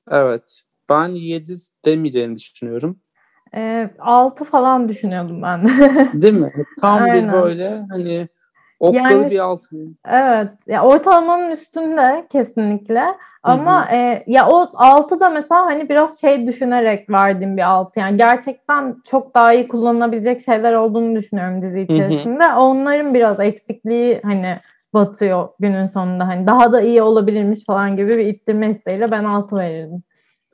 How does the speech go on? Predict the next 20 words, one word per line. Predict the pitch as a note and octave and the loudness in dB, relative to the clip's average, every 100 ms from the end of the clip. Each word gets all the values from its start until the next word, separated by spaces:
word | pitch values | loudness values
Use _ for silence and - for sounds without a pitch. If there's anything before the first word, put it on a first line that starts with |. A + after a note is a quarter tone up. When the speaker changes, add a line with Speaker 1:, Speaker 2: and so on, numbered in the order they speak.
| _ - | _ 0
Speaker 1:
Bu | D3 | 2
arada | E3 D#3+ | 2 2
beş | E3 F3 F#3 | 0 0 -6
nokta | F3+ F#3 | -10 -8
dokuz | F3+ F3+ - | -6 -8 -6
asla | E3+ - C#3 A#2+ A#2 | -8 -6 -4 -4 -4
değil | C3+ F#3+ | -8 -6
ama | G3+ E3+ | -10 -8
böyle | D#3 D3+ D3+ | -6 -4 -4
altı | - C#3 D3+ F3+ | -2 -4 -4 -8
nokta | E3+ D#3+ | -10 -8
beş | D#3+ D3+ | -8 -8
de | B2 | -8
değil, | A2+ A#2 | -8 -10
anladın | B2 C#3+ E3+ | -14 -12 -10
mı? | A2+ A2 A#3+ C#4 | -12 -14 0 4
Öyle | D4+ D4 | 6 6
bir | D4+ C4 | 4 0
şey. | - - | -4 -8
Speaker 2:
<laughs> | - | -20